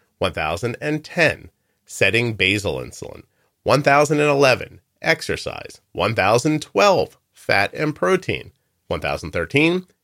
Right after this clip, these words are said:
Insulin, Injury, and Surgery. One thousand and fourteen, Glucagon and Low B Gs. In episode one thousand and fifteen, Jenny and I talk about emergency room protocols. In one thousand sixteen, Long-Term Health.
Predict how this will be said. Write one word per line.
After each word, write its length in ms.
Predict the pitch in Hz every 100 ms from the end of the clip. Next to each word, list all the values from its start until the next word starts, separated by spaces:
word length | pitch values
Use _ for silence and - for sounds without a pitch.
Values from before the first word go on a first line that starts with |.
| _
Insulin, 480 | 208 214 214 208 208
Injury, 480 | - 120 120 120 123 -
and 200 | 104 110
Surgery. 440 | - 85 87 - - _ _ _ _ _ _ _
One 220 | 98 101
thousand 340 | 98 101 98 101
and 180 | 85 71
fourteen, 580 | 180 214 117 107 143 _ _
Glucagon 600 | 262 247 107 87 87 135 - -
and 160 | 214 190
Low 200 | 110 101
B 200 | 104 104
Gs. 500 | 95 104 76 - - _ _ _ _ -
In 140 | 101
episode 380 | 90 101 120 113
one 180 | 107 104
thousand 320 | 104 110 135
and 80 | 139
fifteen, 440 | 180 - 120 76
Jenny 260 | - 85 92
and 80 |
I 100 | 98
talk 260 | 104 107 101
about 300 | 127 151 -
emergency 540 | 180 190 202 151 - 90
room 240 | 82 65
protocols. 600 | - 73 98 - - - _ _ _ _ _ _
In 240 | 147 147
one 180 | 120 117
thousand 380 | 117 98 95 90
sixteen, 560 | - 120 - 160 165 165 _
Long-Term 720 | 92 98 113 113 - 113 107
Health. 360 | - 95 73